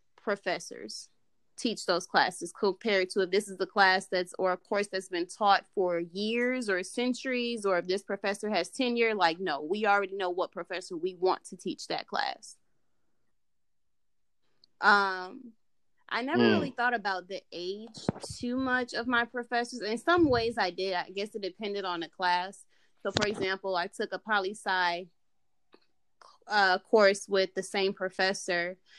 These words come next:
Speaker 1: and I felt like his way of thinking was outdated. And I remember thinking in my mind, like, how can you be teaching poli-sci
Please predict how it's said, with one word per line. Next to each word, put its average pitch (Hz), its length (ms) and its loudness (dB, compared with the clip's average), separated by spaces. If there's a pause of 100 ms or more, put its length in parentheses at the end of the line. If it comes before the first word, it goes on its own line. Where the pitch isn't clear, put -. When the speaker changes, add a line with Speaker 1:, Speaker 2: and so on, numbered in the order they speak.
(260)
Speaker 1:
and 190 240 0
I 202 80 -2
felt 262 240 -4
like 220 280 -2
his 208 220 -6
way 190 160 -4
of 185 120 -10
thinking 180 460 -6
was 156 240 -6 (140)
outdated. 156 640 -6 (800)
And 196 100 0
I 202 40 6
remember 208 320 0
thinking 214 260 -6
in 196 60 -6
my 185 100 -4
mind, 185 240 -4
like, 170 220 -6
how 190 100 -4
can 220 160 -10
you 202 80 -8
be 190 140 -14
teaching 180 500 -4
poli-sci 170 1120 -2